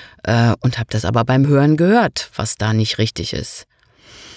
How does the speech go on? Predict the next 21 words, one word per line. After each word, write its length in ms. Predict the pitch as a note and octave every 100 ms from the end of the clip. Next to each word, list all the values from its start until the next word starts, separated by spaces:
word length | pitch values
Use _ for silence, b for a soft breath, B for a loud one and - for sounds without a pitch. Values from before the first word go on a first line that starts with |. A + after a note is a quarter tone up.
| B -
Also 220 | B2+ B2+
man 140 | C3
spricht 440 | - - - D#3+ C#3+
am 120 | C3
Anfang, 260 | C3+ C#3+
glaub 180 | C3+ C3+
ich, 100 | C3+
noch 100 | B2+
sehr, 640 | - C3 C#3 C#3+ C#3+ C3+ C3 - _ _ _ _ _ _
wie 120 | B2+
du 120 | C3+
vorhin 320 | C#3 C#3 C3+
sagtest, 580 | B2 B2 - A#2+ - - b b b b b _ _
machst 220 | - B2 -
du 40 |
einzelne 340 | F2 B2 B2+ B2
Sätze? 460 | C3 D3 - A#2 -
Nein, 240 | - B2+ C3+
im 120 | A#2
Leben 240 | B2+ C#3
nicht. 260 | G#2+ A2